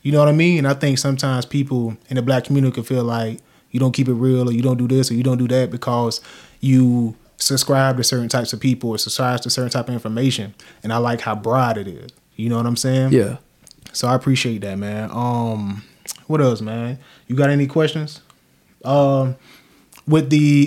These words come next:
Speaker 1: what do you, what do you see as far as film? Well, I'll ask you this. What do you, what attracts you about it?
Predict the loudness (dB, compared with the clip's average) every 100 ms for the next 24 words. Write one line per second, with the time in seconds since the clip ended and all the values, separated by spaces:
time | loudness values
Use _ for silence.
0 | 4 2 2 2 2 4 4 2 2 2
1 | 2 2 -2 -2 0 2 2 0 -2 -2
2 | 0 -2 0 0 2 0 0 0 0 2
3 | 0 0 -4 2 4 4 0 -2 2 4
4 | 4 4 2 -4 _ _ _ _ _ 0
5 | 2 2 0 -2 -2 0 2 4 2 2
6 | -2